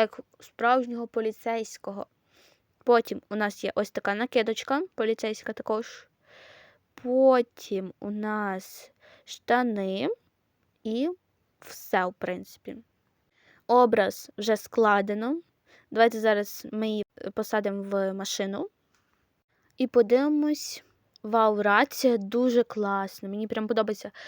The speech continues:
Тут ще мигалки, вони мигають, дуже гарно. Яка вона красива в цій машині. Машина, до речі, дуже гарна, стилізована, класна. Реально, Аватар Гіфт шокує.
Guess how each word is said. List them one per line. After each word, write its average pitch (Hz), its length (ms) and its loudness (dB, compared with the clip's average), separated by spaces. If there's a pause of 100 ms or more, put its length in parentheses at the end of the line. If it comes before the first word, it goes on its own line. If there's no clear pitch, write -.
(180)
Тут 240 100 -10
ще 277 160 4
мигалки, 247 720 2
вони 233 220 -2
мигають, 214 520 -2
дуже 220 260 -2
гарно. 196 960 -8 (560)
Яка - 160 2
вона 294 180 6
красива 247 380 6
в 233 60 4
цій - 120 -4
машині. 247 560 -2
Машина, 233 400 -2
до 208 140 0
речі, 214 280 -4
дуже 208 500 -4
гарна, 190 720 -6 (240)
стилізована, 208 1080 -2 (140)
класна. 202 580 -2 (440)
Реально, 214 580 -2
Аватар 208 440 -2
Гіфт 214 600 -6 (420)
шокує. 202 560 0